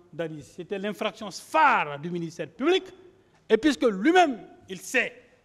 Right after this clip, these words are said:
bien entendu, que cette infraction ne peut pas tenir, le ministère public est allé ailleurs. Mais on est d'accord que le pro-, ministère public n'a pas requis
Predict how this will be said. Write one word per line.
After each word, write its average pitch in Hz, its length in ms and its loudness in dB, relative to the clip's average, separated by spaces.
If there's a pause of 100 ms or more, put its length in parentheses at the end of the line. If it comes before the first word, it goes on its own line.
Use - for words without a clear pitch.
(520)
bien 160 240 -2
entendu, 254 380 2 (720)
que 220 100 -2
cette 226 220 0
infraction 214 380 0
ne 196 80 -2
peut 175 120 -6
pas 208 160 2
tenir, 202 380 -4 (300)
le 170 100 -2
ministère 190 320 -4
public 175 400 -10
est - 180 -14
allé 170 240 -4
ailleurs. 151 440 -4 (1400)
Mais 165 100 0
on 226 120 2
est 214 80 -6
d'accord 165 360 -10 (300)
que 220 80 -8
le 190 140 -6
pro-, 196 280 -10
ministère 190 300 -6
public 170 300 -16
n'a 165 100 -6
pas 196 200 -6
requis - 240 -16